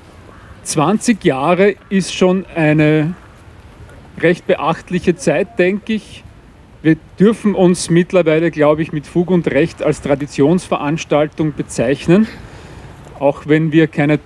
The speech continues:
Traditionswahrer und Wahrerinnen im traditionellen Sinn des Wortes sind. Aber trotzdem, zwanzig Jahre ist schon recht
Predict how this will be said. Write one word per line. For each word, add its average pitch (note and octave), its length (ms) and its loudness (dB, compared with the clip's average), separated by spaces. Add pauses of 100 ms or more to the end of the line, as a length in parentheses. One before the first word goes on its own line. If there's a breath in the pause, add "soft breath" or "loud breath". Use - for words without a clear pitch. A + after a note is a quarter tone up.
Traditionswahrer D3 1500 0 (340 loud breath)
und D3 200 -6
Wahrerinnen D3 600 2
im C#3 140 2
traditionellen B2 720 0
Sinn D#3+ 240 2
des D#3 220 0
Wortes C#3+ 480 -2 (1900)
sind. E3 500 2 (1160 loud breath)
Aber A#3 180 4
trotzdem, E3 380 0
zwanzig F#3+ 440 0
Jahre F3 360 4
ist F3 280 -2
schon E3+ 380 0
recht - 580 -4